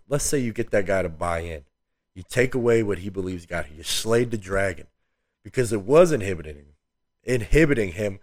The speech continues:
from success. It was getting in his way. So you start doing some goofy stuff. And that athlete gets out there, first day of camp, after buying in, even though, like, "Hey, I got here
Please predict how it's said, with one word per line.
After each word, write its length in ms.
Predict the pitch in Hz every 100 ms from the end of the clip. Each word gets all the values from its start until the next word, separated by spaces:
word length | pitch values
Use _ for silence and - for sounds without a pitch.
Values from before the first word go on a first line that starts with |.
| _ _ -
from 160 | 113
success. 540 | 104 98 - 110 90 95
It 40 |
was 140 | 90
getting 300 | 95 143 156
in 100 | 143
his 180 | 131 107
way. 300 | 95 85 71 - _ _ _
So 100 | 117
you 40 |
start 360 | 113 - 139 123
doing 220 | 123 123
some 160 | - 95
goofy 340 | 104 101 85
stuff. 420 | - - 87 _ _ _ _ _ _ _ _ _ _
And 80 | 98
that 140 | 117
athlete 380 | 135 147 143 113
gets 220 | 110 104
out 260 | 107 110 -
there, 240 | 76 78 _ _ _ _ _ _ _ _
first 360 | _ 120 110 -
day 160 | 117
of 80 | 98
camp, 380 | - 127 101 85
after 200 | - 95
buying 480 | 90 131 151 165 175
in, 260 | 175 98 - _ _ _ _ _ _ _ _ -
even 220 | 120 131
though, 160 | 127 117
like, 220 | 98 92
"Hey, 260 | 107 82 85
I 80 | 92
got 300 | - 110 104
here 300 | 110 104